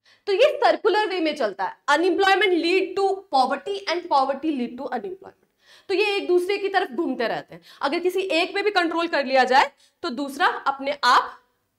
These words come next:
रेगुलेट हो जाता है, ठीक। नेक्स्ट इज जिन लोगों के पास un-, जिन लोगों के पास काम नहीं रहता, जिन भी जंग, अ, यंग पॉपुलेशन के पास, उनका ज्यादा चांसेस होता है क्राइम में इंडल्ज होने का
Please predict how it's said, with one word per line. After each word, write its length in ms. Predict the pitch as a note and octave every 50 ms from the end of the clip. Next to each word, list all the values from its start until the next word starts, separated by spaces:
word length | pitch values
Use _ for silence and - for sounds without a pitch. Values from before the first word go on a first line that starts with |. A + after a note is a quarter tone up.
| _ _ _ _ _ _ _ _ _
रेगुलेट 520 | C4+ C4+ B3+ A#3 B3+ B3+ C4+ D#4+ - - - _ _ _ _ _ _ -
हो 100 | D#4 B3
जाता 300 | G#3+ G3+ D#3+ - - _ _
है, 60 | _ _ _ _ _ _ _
ठीक। 280 | F4+ G#4 F4+ - - - - - - - _ -
नेक्स्ट 260 | D4+ F4 F4+ F4 - A#4+
इज 180 | C#5 C#5 - _ _ _ _ _ _ A#3+
जिन 260 | A#3 E4+ A#4 A4+ G4+
लोगों 220 | A4 E4+ F#4+ F#4+
के 100 | D#4+ G4+
पास 240 | G4 F#4 F#4+ G#4+ - - -
un-, 500 | C#4 D4+ D#4+ - D4+ C4 - - - A#3+
जिन 320 | G#3+ - B3+ C#4 D4 D4
लोगों 160 | C#4+ D4+ C#4+ D4
के 80 | D4
पास 200 | - E4 D4+ - -
काम 240 | - A3 A#3 B3+
नहीं 180 | C4+ C4 A#3+ B3+
रहता, 220 | G3+ F#3 F#3 A#3
जिन 200 | A3 G#3 A#3+ A#3
भी 80 | A#3+ B3+
जंग, 300 | G3 A3 A#3+ A#3+ B3 A#3+ - - - -
अ, 220 | - A3 G3+ G3 G3
यंग 220 | G#3+ A#3 B3+ D4
पॉपुलेशन 480 | C#4+ A3 G3+ - G#3 G3 G#3 - A3+ F#3+
के 120 | - F#3+
पास, 280 | F#3 - G#3+ C#4+ C#4+ - - - - -
उनका 200 | D#4+ D#4+ G4 G4
ज्यादा 400 | B3 A3+ A#3+ A3+ A3+ B3 D#4 D#4+
चांसेस 480 | D#4+ D#4+ A#3+ A3+ B3 - C4 A#3+ A#3+ - -
होता 220 | F#3 F3+ - F#3
है 280 | F3+ F3 F#3+ G#3 C#4+ G4+ - _ _ _ _ _ _ _ _ _ _ _ _ _ -
क्राइम 340 | C#4+ B3+ B3 B3 C4 C4 C#4
में 80 | C4+
इंडल्ज 360 | A#3+ G#3+ G3 F3+ F3 F3 E3+ E3+ E3+
होने 160 | D#3 D3+ C#3+
का 160 | - -